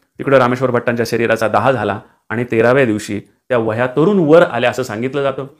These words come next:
अजूनही ते नेमका काय प्रकार आहे, कोणी सांगत नाही, पण सगळ्यांनी हे मान्य केलेलं आहे की, वह्या बुडून आल्या आणि हा चमत्कार झालेला आहे.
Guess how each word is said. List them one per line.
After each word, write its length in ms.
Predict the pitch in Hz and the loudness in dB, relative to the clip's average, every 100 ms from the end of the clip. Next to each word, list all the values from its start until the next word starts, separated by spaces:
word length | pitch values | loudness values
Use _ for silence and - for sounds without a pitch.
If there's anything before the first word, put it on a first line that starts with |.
| _ _ - | _ _ -4
अजूनही 480 | 127 165 175 180 175 | 2 4 4 2 0
ते 80 | |
नेमका 260 | 165 156 156 | -2 -4 -4
काय 180 | 127 135 | 0 0
प्रकार 260 | 139 135 | 0 -2
आहे, 100 | 131 | -2
कोणी 200 | 127 120 | -4 -6
सांगत 300 | 117 107 135 | -6 -4 -4
नाही, 240 | 135 120 120 _ _ _ | -4 -6 -6 _ _ _
पण 200 | 165 180 | 0 0
सगळ्यांनी 380 | 175 151 165 202 | 0 2 2 4
हे 120 | 180 | 0
मान्य 240 | 170 135 135 | 0 -2 -2
केलेलं 300 | 127 107 95 | -4 -2 -4
आहे 160 | 95 | -6
की, 340 | - _ - 131 | -12 _ -10 -2
वह्या 300 | 117 120 127 | 0 2 0
बुडून 300 | 113 120 127 | 0 -2 -2
आल्या 220 | 120 131 | 0 -2
आणि 100 | 135 | -4
हा 140 | 104 | -6
चमत्कार 420 | - 98 101 113 107 | -4 -6 -6 -6 -6
झालेला 340 | 90 98 101 | -4 -2 -2
आहे. 140 | 101 | -2